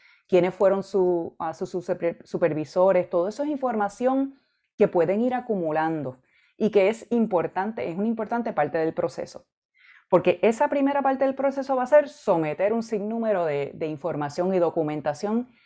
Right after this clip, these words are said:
que le van a ayudar a la universidad a entender cuál es la historia de este, de este chico o de esta chica y cuál va a ser su potencial en nuestra universidad.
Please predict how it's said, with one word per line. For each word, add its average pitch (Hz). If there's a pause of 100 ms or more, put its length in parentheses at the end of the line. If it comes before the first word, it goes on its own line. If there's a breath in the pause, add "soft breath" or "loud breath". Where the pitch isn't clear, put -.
(280 soft breath)
que 180
le 175
van 156
a 185
ayudar 196
a 190
la 185
universidad 190
a 254
entender 180
cuál 175
es 175
la 226
historia 170
de 139
este, 147 (200)
de 160
este 170
chico 180
o 160
de 147
esta 151
chica -
y 151
cuál 147
va 165
a 156
ser 175
su 156
potencial 170
en 180
nuestra 160
universidad. 135